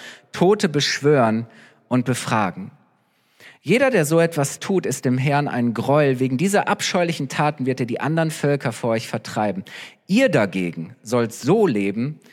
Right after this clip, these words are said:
wie es dem Herrn, eurem Gott, gefällt.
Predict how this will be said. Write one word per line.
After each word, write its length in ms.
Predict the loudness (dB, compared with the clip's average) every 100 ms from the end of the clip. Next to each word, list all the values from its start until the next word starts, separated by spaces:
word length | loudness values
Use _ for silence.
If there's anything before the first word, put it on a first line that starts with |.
| _ _
wie 140 | -2 0
es 160 | 0
dem 160 | -2 -2
Herrn, 400 | 0 0 0 0 -4
eurem 400 | -4 -2 -2 2
Gott, 300 | 0 0 -6
gefällt. 720 | -8 -6 -4 -4 -6 -12